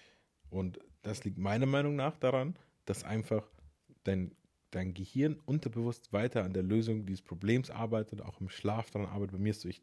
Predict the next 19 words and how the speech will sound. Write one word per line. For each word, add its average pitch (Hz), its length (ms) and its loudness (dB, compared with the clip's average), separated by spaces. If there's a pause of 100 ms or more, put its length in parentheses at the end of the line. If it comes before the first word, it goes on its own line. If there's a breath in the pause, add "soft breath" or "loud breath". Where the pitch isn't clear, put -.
träume 113 340 0
sogar, 120 360 2 (520 loud breath)
ähm, 101 140 0
von 104 180 4
einem 104 100 2
Problem 104 460 4
in 101 80 2
der 98 80 4
Nacht 101 340 0
und 98 200 -4
<laughs> - 140 -16
probiere 104 280 2
dann 101 260 0
in 107 240 -2
meinem 98 180 0
Schlaf 107 360 0
zu - 120 -6
lösen, 92 360 -2 (800 loud breath)
weil 120 360 4